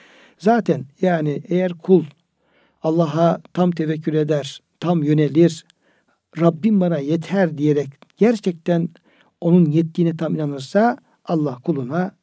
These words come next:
zaten yetecektir. Kıymetli dinleyenlerimiz, dolayısıyla demek ki yani hasbilik demek hep Allah'ı, her işte Allah'ı kendimize yeterli görmek,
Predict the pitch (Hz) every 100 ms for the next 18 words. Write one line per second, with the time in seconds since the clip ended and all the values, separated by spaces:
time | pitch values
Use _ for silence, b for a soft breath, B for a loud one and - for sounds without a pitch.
0 | - 175 131 165 151 139 170 135 135 -
1 | - - _ _ _ _ - 226 202 208
2 | 175 170 175 147 139 143 190 - - _
3 | B B B B B - 220 180 160 180
4 | 180 180 156 - 208 214 - _ _ _
5 | _ _ - 160 147 147 147 - 151 -
6 | 185 165 165 175 185 - 208 - 170 165
7 | 156 147 180 170 165 _ _ _ _ _
8 | - 240 214 - 196 208 - 160 165 156
9 | 190 208 151 151 156 156 147 143 147 160
10 | 175 175 214 208 -